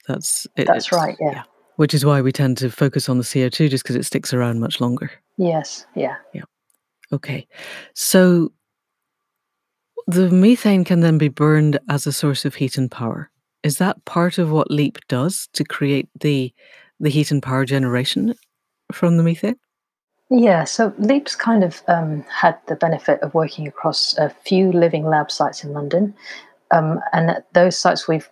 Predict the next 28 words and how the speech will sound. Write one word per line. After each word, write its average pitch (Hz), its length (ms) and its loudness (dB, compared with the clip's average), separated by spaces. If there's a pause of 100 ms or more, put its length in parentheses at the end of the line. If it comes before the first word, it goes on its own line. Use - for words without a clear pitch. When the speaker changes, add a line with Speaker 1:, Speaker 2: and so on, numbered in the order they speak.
(220)
Speaker 2:
basically 165 640 0
sort - 260 -4
of - 60 -6
modeled 156 460 2
how 156 400 0
to 151 340 -2
use 156 260 -2
biogas 160 440 0
in 160 60 -2
different - 280 -6
ways. 131 380 -2 (240)
So 170 160 6
we've 156 180 0
used 165 240 -2
a 160 40 -2
C - 160 -2
H - 180 -2
P 180 100 -4
unit, 170 300 -2
which - 180 -10
is 175 120 -8
combined 165 420 -4
heat 170 140 -8
and - 100 -10
power. 175 520 -4
That's - 200 -6
basically - 560 -6
burning 160 480 -2